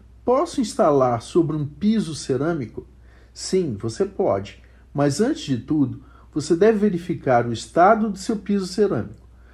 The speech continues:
Não pode ter peças soltas, estufadas, ocas, trincadas ou até mesmo úmidas.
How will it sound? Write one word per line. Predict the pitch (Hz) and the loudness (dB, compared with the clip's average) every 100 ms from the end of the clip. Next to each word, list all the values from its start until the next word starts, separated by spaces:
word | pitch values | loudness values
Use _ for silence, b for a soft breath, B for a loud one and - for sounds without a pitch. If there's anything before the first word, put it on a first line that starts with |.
| b - | b -2
Não | 175 202 | 0 2
pode | 208 185 160 | 4 4 2
ter | - 143 139 | 0 0 0
peças | 131 120 - - | 0 0 -4 -10
soltas, | - 165 185 196 202 170 139 | -4 4 4 4 2 2 0
estufadas, | 123 - 120 - 151 156 156 156 147 120 117 | -8 -12 -16 -4 2 4 4 2 -2 -2 0
ocas, | 147 170 170 - 131 - - - | 4 4 0 -6 -6 -8 -8 -4
trincadas | 185 214 - 165 190 196 190 185 | 0 -2 2 4 4 6 4 4
ou | 190 190 | 4 4
até | 180 208 | 4 0
mesmo | 214 185 190 190 208 - - | 0 4 4 4 -2 -4 -2
úmidas. | 190 190 139 101 104 - - | -2 0 -2 -4 -6 -8 -18